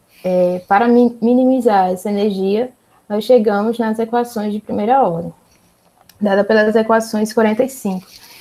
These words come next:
Então, agora substituindo essas equações de primeira ordem na energia, nós vamos obter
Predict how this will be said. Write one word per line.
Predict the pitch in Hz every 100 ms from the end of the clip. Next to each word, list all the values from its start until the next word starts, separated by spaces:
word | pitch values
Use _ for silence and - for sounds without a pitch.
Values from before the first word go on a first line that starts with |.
| - -
Então, | 208 208 208 202
agora | 208 202 208
substituindo | 220 214 226 214 208 196
essas | 190 202
equações | 202 202 208 208 185
de |
primeira | - 202 190 208
ordem | 196 175 170 180
na | 180 196 220 254 254 196
energia, | 196 196 185 185 208 254 - _ _
nós | 196 202
vamos | 220 220 220
obter | 226 294 285 - 208 214 254